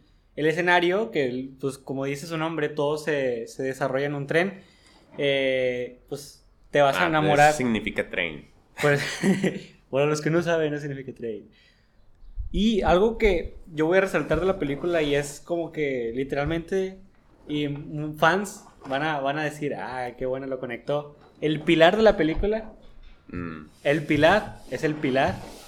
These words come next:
Speaker 1: es este
Speaker 2: Rengoku.
Speaker 1: Rengoku. <laughs> Este... Todos amamos a Rengoku a partir de esa
Speaker 2: Hyojiro.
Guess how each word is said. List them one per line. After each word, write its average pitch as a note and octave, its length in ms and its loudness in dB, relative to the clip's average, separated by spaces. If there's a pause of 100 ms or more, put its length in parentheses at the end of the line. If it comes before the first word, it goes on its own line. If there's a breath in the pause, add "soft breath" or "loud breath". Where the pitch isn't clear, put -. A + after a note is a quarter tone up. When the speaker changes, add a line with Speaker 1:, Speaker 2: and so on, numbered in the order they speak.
(120)
Speaker 1:
es C#3 180 -2
este C#3 960 0
Speaker 2:
Rengoku. E2 600 -8
Speaker 1:
Rengoku. D3 880 0 (680)
<laughs> - 300 -4
Este... C3 880 -2 (960 loud breath)
Todos C4 420 8
amamos F3+ 480 0
a G3+ 60 2
Rengoku E3+ 640 0
a D3+ 140 -4
partir D#3 340 0
de F#3 80 -4
esa F#3+ 140 0
Speaker 2:
Hyojiro. A2+ 680 -2